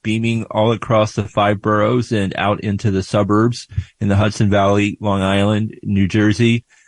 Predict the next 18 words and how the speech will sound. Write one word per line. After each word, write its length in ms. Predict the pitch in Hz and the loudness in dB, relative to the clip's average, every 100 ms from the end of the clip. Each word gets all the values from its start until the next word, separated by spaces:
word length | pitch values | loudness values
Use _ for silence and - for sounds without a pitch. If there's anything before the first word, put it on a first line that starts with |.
| - | -6
Uh, 80 | 82 | -2
it's 200 | 85 - | 0 0
a, 140 | 90 - - - 107 | 0 -2 -16 -12 -4
W 260 | 110 107 | 0 0
B 360 | 98 107 104 104 | 2 2 4 4
A 40 | |
I 120 | 104 | 2
is 240 | 101 98 - | 0 -2 -4
a 40 | |
unique 540 | 101 101 110 110 - - | -2 0 0 0 -6 -10
resource 720 | 107 104 123 - 123 113 120 - | -2 2 2 4 2 2 0 -4
in 160 | 104 | -2
that 240 | 101 101 107 | -2 -2 0
way, 400 | 101 107 127 - _ _ | 2 2 0 -4 _ _
both 240 | 110 107 | -2 0
with 240 | 117 101 107 | 0 0 2
its, 380 | 98 - - - _ _ - | 0 -2 -10 -20 _ _ -2
uh, 220 | 85 78 | 0 0